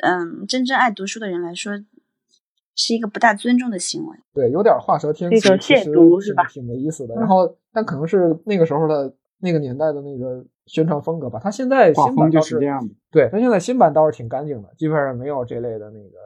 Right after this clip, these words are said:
Speaker 4: 素了很多。
Speaker 2: 对，对，素净很多，基本上没有这些东西。<laughs> 可能那个时候卖书都得靠这个，你知道吧？就挺，挺，挺有意思的。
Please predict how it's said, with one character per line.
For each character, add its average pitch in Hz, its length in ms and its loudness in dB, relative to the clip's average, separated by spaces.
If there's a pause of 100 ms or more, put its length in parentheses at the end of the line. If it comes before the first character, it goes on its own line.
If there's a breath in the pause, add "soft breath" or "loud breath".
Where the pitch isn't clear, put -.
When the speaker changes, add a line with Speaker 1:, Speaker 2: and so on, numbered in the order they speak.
(100)
Speaker 4:
素 185 280 4
了 139 80 8
很 117 180 -4
多。 123 320 -10
Speaker 2:
对， 156 180 2
对， 135 160 0
素 170 220 -2
净 160 120 -2
很 127 140 -8
多， 143 180 2
基 175 120 -4
本 185 80 4
上 156 80 2
没 147 60 -4
有 160 120 2
这 131 140 -4
些 120 80 -6
东 135 160 -6
西。 - 80 -4 (220)
<laughs> - 180 -10
可 120 100 -12
能 156 120 -2
那 190 100 8
个 147 80 6
时 143 60 2
候 165 100 4 (260 loud breath)
卖 180 220 8
书 160 160 6
都 165 120 6
得 151 80 4
靠 139 200 2
这 165 100 2 (140)
个， 107 80 -8
你 98 60 -14
知 165 140 -8
道 175 100 6
吧？ - 160 -4 (380 loud breath)
就 135 80 -10
挺， 127 180 -8
挺， 127 160 -8
挺 151 120 0
有 131 80 -4
意 139 140 2
思 110 160 -10
的。 - 120 -20